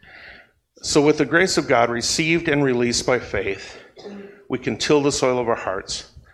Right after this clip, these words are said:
live receptively and surrendered in his loving kindness.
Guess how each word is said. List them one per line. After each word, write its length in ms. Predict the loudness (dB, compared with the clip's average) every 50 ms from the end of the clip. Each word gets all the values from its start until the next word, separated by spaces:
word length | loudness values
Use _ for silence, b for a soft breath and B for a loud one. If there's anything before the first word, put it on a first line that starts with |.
| b b b b
live 260 | 0 2 2 2 2
receptively 880 | 0 -2 0 0 0 0 0 0 0 -2 -2 0 0 -2 -2 -2 -2 -4
and 140 | -6 -6 -4
surrendered 680 | -2 -2 -2 0 0 -2 -2 -2 -2 -4 -6 -8 B B B B B B B
in 80 | -6 -6
his 160 | -6 -2 -2
loving 260 | -2 -2 -2 -6 -6
kindness. 600 | -2 -2 -2 -2 -2 -4 -6 -6 -8 -8 -8 -8